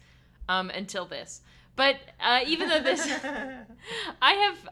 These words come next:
Speaker 1: I, my feelings have changed on this situation. Obviously, we don't know these people. If they're happy, they're happy, and I'm happy for them. But,
Speaker 2: Yeah.
Speaker 1: um, but I, but because I was so invested in him when I was in high school,
Speaker 2: Mm-hmm.
Speaker 1: I knew a lot about him.
Speaker 2: Mm-hmm.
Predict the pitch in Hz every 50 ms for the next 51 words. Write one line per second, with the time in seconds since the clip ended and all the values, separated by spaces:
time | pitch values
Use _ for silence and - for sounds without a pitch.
0 | - - 214 240 254 254 254 202 208 262 262 262 226 320 320 311 311 294 - 269
1 | - - 220 170 180 185 180 - 190 170 175 180 185 - - 185 - - 175 165
2 | 165 170 - 175 160 160 - 135 160 156 170 165 165 - 170 170 160 156 156 143
3 | - 160 175 - 156 147 143 156 160 151 165 165 - - 165 156 - 151 147 151
4 | 151 143 - 151 156 160 160 151 147 - 156 151 - 156 160 175 147 143 143 -
5 | - 139 139 131 117 104 147 160 165 156 - - - - - 147 120 80 - -
6 | - - 180 175 - 107 104 95 - - - - - - 185 202 202 196 190 180
7 | 180 175 180 214 233 214 - - - _ _ _ _ - - _ _ _ _ _
8 | _ _ _ _ - 185 247 254 - - - 202 220 233 254 - - - - 254
9 | 247 - 269 269 - - 285 330 349 392 392 285 269 262 - - - - 220 220
10 | 226 233 247 - 196 208 190 175 185 196 190 - - 190 170 165 160 170 160 151
11 | 156 151 147 151 147 147 165 165 147 151 143 151 156 151 - - - - 101 90
12 | - - 113 104 110 107 104 104 - - 202 208 208 214 240 277 285 - 180 190
13 | 170 165 160 180 202 - - 180 165 - - 143 156 185 - - - - - 80
14 | 78 - - 208 123 120 117 113 107